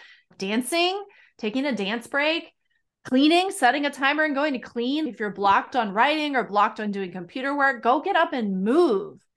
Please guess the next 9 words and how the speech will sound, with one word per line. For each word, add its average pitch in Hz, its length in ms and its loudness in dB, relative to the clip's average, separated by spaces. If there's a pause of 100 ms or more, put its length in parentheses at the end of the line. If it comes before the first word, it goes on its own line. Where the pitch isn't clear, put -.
(280)
and 220 220 0
move 415 280 2
energetically 220 1120 -4 (280)
to 220 120 2
really 254 420 0
get 226 300 2
the 220 100 -4
energy 240 560 -2
flowing 208 1120 0